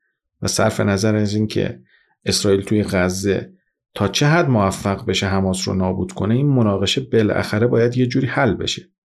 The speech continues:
بنابراین باز هم نقش قطر مهم می‌شه و من مطمئنم که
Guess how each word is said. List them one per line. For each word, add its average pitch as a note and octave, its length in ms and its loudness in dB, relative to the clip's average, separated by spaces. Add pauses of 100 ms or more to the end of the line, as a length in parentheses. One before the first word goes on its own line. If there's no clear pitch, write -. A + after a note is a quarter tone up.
(200)
بنابراین A2 480 4
باز C#3 260 4
هم C#3+ 240 2
نقش B2+ 220 0
قطر G#2+ 380 0
مهم G#2 340 2
می‌شه A#2+ 460 -2 (640)
و A2+ 100 0
من C3 160 4
مطمئنم C#3+ 840 2
که C3 500 0